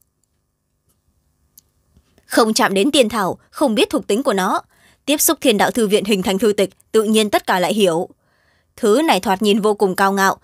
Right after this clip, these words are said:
nhưng mà trên thực tế, nó là một gốc dược liệu mà thôi.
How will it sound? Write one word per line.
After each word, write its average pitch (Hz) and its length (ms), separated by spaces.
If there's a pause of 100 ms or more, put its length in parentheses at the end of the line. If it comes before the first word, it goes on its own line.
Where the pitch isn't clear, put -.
(120)
nhưng 226 160
mà 196 80
trên 208 180
thực - 160
tế, 214 240 (180)
nó 214 200
là 294 100
một 220 180
gốc 359 140
dược 254 200
liệu 214 180
mà 185 120
thôi. 220 380